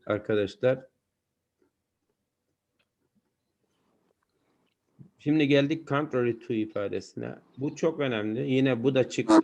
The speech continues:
Bunu da sordular. Bakın özellikle şunları yazdım. Contrary to'dan sonra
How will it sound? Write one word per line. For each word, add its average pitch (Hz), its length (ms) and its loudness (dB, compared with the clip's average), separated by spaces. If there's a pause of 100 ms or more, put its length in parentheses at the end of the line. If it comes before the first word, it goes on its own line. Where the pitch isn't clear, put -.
(640)
Bunu 123 280 2
da 117 120 4
sordular. 135 800 2 (1160)
Bakın 113 400 0
özellikle 139 600 0
şunları 127 500 -2
yazdım. 120 760 -2
Contrary 117 500 -6
to'dan 117 340 -4
sonra 120 540 -8